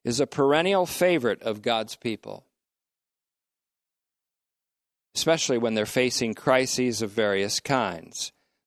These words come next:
This psalm, like all Scripture, is profitable for doctrine, for reproof, for correction, and for instruction in righteousness, that the student of the word may become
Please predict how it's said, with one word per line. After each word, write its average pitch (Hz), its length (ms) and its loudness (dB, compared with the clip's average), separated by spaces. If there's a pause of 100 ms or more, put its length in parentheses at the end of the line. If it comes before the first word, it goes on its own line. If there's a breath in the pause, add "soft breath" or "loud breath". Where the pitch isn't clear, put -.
This 127 160 0
psalm, 131 480 -2
like 95 280 -4
all 117 220 2
Scripture, 139 560 -4
is - 180 -10
profitable 123 720 -2
for 98 180 -8
doctrine, 117 600 -4
for 101 260 -6
reproof, 123 720 -4 (300)
for 104 160 -6
correction, 131 680 -2 (440)
and 101 140 -8
for 110 160 0
instruction 160 800 0
in 139 200 -2
righteousness, 117 880 -2 (580)
that 110 140 0
the 107 100 2
student 170 480 0
of 165 140 2
the 151 100 2
word 113 540 0
may 117 120 0
become 113 520 -4